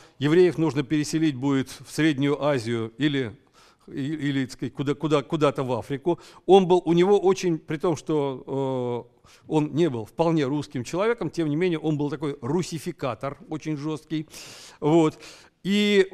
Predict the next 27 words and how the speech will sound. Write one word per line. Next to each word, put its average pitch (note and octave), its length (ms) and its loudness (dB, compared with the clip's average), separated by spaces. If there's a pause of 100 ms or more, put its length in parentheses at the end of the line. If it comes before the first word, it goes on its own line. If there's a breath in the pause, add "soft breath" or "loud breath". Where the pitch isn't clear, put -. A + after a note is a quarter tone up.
(140)
э, D#3+ 280 2
жуткий G3+ 360 -2
такой E3+ 300 2
централист, E3 760 0
то D3+ 120 -4
есть C3+ 200 -4
сильная F#3 380 2
центральная C#3+ 640 -2
власть, F3 320 0
сильный E3+ 340 0
жандармский D3 640 -2
корпус. F3+ 480 -2 (400 loud breath)
Если E3 400 0
нужно, D#3+ 380 4
запрещаем D3+ 580 -4
свободу D#3 560 -2
слова, D#3 380 -2
свободу D#3 480 -2
собраний. D#3 800 -2 (400 loud breath)
Вот. D3+ 580 0
То G3+ 140 6
есть, - 260 2 (160)
э, D3 400 0 (120)
Пестель G#3+ 520 0
был F3+ 460 4
прирожденный D#3+ 1080 0 (220)
диктатор. A#2 600 -2